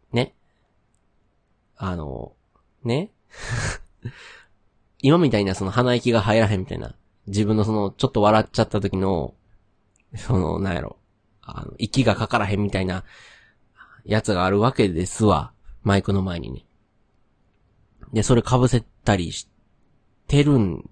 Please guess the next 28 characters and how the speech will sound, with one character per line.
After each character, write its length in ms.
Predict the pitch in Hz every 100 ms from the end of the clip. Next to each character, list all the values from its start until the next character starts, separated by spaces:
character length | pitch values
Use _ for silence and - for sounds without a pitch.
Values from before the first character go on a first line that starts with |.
| -
で 120 | 95
す。 200 | - 123 98 - - - _ -
で、 300 | 107 104 - - - - - - _ _ _ _ _ _ - - - _ _ _ _ _ _ _ _ _ _ _
何 160 | 101 92
の 60 | 95
話 260 | 143 147
だ 80 | 98
っ 40 | -
け？ 240 | 80 - - - -
あ、 320 | - 120 120
そ 120 | -
う 40 | 82
や。 160 | 85 - - - _ _ _ _ - - 104
で、 340 | 101 95 - -
し 140 | -
て 120 | - 139
て、 320 | 110 92 - - - - -
で、 200 | 110 110
そ 140 | -
れ 60 | 214
の 100 | 196
前 180 | 120 143
で 60 |
喋 180 | 113 104
っ 40 | 101
て 180 | -
る 80 | 98
ん 200 | 95 64